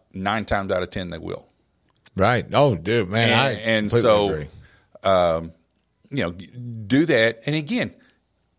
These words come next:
Speaker 1: don't get grandiose. Start small.
Speaker 2: Right. Right.
Speaker 1: Start small. You start with the neighborhood.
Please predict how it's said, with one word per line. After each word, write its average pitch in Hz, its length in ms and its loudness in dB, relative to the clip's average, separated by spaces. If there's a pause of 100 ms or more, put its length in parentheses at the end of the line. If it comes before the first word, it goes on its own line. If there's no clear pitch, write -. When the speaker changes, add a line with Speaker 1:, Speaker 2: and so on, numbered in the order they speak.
(580)
Speaker 1:
don't 170 200 4
get 190 180 -2
grandiose. 175 760 0 (460)
Start - 520 -4
small. 139 440 -8 (260)
Speaker 2:
Right. 85 420 -2 (520)
Right. 85 200 0
Speaker 1:
Start 156 260 2
small. - 140 -12
You 110 120 -6
start 185 300 2
with 175 100 -6
the 160 60 -10
neighborhood. 117 480 -2